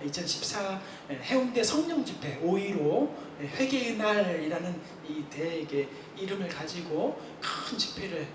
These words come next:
또 했었고요. 비가 오고 있는 가운데서도 했고, 십 년이 지난 이후 코로나 팬데믹 이후에 위축된 그 한국 사회와 또 교회를 다시 일깨우고 복음으로 또 일어나 함께 가자라는 주제 아래에서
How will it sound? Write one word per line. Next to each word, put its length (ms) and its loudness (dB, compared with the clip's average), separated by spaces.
또 140 -6
했었고요. 720 -2
비가 280 4
오고 340 4
있는 220 0
가운데서도 800 0
했고, 480 -4
십 320 4
년이 300 4
지난 500 -4
이후 420 -4
코로나 640 4
팬데믹 560 2
이후에 360 2
위축된 640 0
그 60 -2
한국 320 -2
사회와 460 0
또 240 0
교회를 680 8
다시 680 6
일깨우고 560 0
복음으로 760 0
또 240 0
일어나 300 10
함께 340 10
가자라는 520 8
주제 300 2
아래에서 580 0